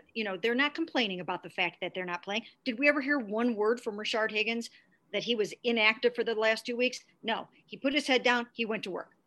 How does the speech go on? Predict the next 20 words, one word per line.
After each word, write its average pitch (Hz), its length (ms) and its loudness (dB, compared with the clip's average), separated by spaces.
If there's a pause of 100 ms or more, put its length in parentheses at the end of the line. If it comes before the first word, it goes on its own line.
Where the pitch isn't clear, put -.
(140)
Sheldrick 196 360 -2
Redwine, 233 400 0
he 320 80 -2
started 311 340 2
five 302 220 4
games 311 260 4
last 233 240 2
year. 175 160 -4 (220)
Did 175 100 -14
he 196 160 -8
say 247 220 4
anything 262 280 2
about 240 200 2
the 240 80 -2
fact 240 300 2
that 202 140 2 (280)
he 254 220 2
has 202 240 -2
not 202 340 0
played 214 360 2